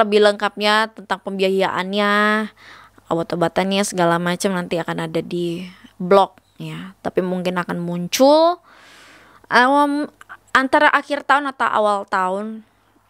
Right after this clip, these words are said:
Karena ya seperti aku bilang, tagihan itu akan datang dua bulan, tiga bulan pasca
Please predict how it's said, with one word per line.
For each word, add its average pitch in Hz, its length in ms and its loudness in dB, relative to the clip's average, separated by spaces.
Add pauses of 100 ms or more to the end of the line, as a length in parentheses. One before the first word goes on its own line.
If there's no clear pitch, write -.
(100)
Karena 208 480 2
ya 190 80 -4
seperti - 320 -8
aku 185 160 -8
bilang, 185 640 -2 (440)
tagihan 214 420 4
itu 233 160 -4
akan 247 300 2
datang 240 560 0
dua 208 100 2
bulan, 190 540 0
tiga 190 240 0
bulan 185 640 0
pasca 214 840 0